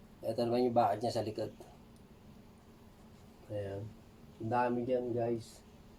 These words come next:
Dami nating collection dito. Tapos meron tayo rito. Ano, ayan, oh. Iron Maiden, guys.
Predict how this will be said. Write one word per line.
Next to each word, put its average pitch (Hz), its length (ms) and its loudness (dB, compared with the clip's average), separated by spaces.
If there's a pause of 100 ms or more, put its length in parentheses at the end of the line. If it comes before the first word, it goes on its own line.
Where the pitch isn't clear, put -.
(1040)
Dami 117 320 0
nating 123 340 -4
collection 120 540 0
dito. 117 480 -2
Tapos 120 400 0
meron 120 320 0
tayo 120 320 0
rito. 123 480 -2 (800)
Ano, 120 320 2
ayan, 123 320 4
oh. 107 160 -2 (560)
Iron 123 400 6
Maiden, 123 400 4
guys. 120 560 2